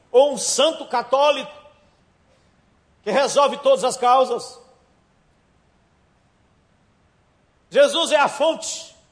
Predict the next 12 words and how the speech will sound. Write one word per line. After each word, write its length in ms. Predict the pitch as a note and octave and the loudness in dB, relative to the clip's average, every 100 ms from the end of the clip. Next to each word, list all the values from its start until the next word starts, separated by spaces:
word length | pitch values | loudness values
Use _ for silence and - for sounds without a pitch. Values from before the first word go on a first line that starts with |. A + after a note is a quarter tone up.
| _ _ _ _ _ _ _ _ | _ _ _ _ _ _ _ _
de 120 | F#3+ | -14
significado 720 | G3 C4 A3+ A3 G#3+ A#3 A3 F#3+ | -10 -8 -8 -10 -6 -2 -2 -2
da 80 | |
vida. 360 | E3 G#3 D3 A2 _ _ _ _ _ _ _ _ _ _ _ _ _ _ _ _ _ _ _ _ _ _ _ _ _ _ _ _ _ | -6 -6 -12 -16 _ _ _ _ _ _ _ _ _ _ _ _ _ _ _ _ _ _ _ _ _ _ _ _ _ _ _ _ _
Então 180 | F#3 B3 | _ -2
ele 120 | B3 | 0
não 180 | A#3+ A#3+ | -2 -6
quer 220 | - A3+ | -4 -6
ser 220 | - A3 A3 | -4 -4 -4
apenas 440 | - A3+ A3 F3 | -6 -8 -10 -14
um 100 | F#3+ | -16
meio 460 | F#3 A3 G#3 B2+ | -14 -12 -12 -16